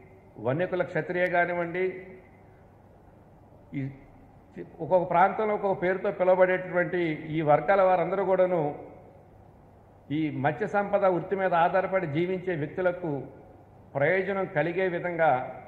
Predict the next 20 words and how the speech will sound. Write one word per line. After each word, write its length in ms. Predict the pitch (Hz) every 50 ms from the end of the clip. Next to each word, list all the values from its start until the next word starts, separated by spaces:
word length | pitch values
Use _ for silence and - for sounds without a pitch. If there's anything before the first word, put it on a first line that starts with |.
| - - - 139 151
గతంలో 320 | 151 151 190 196 190 190
ఎన్నడూ 420 | 175 160 156 175 190 202 208 214 214
లేని 240 | 190 190 185 185 185
విధంగా 380 | 185 170 180 180 175 170 165
ఎన్నో 380 | 147 151 165 180 196 202 196 - - - - - - - - - - - - -
మంచి 220 | 151 165 160 190
కార్యక్రమాలకు 640 | 180 - 180 180 180 185 180 170 170 170 170 160 135
శ్రీకారం 380 | - 156 165 160 170 165 160 165
చుట్టినటువంటి 460 | 147 143 147 151 151 139 135 131 -
పరిస్థితి 340 | 143 143 151 147 - 143 139
ఉంది 120 | 139 131
ఈరోజు 240 | 127 127 131 127 131
ఆంధ్ర 220 | 131 131 131 131 127
రాష్ట్రంలో. 480 | 131 127 - - 113 101 92 80 78 - - - - - - - - - - - - - - - - - - - - - - - - - - - -
మచ్చుకు 380 | - 170 175 - 226 202 214
ఉదాహరణ 360 | 208 202 214 185 208 202 190 185
చెప్తాను. 500 | 160 185 185 185 - 175 160 131 123 - - - - - - - - - - - - - - - - - - - - - - - - - - - - - - - - - - - - - - - - - - - - - - - - - - - - - - -
బ్యాన్ 400 | 123 117 135 156 180 196 202 -
పీరియడ్ 200 | 202 202 196 175
రిలీఫ్ 400 | 180 175 180 185 170 127 113 110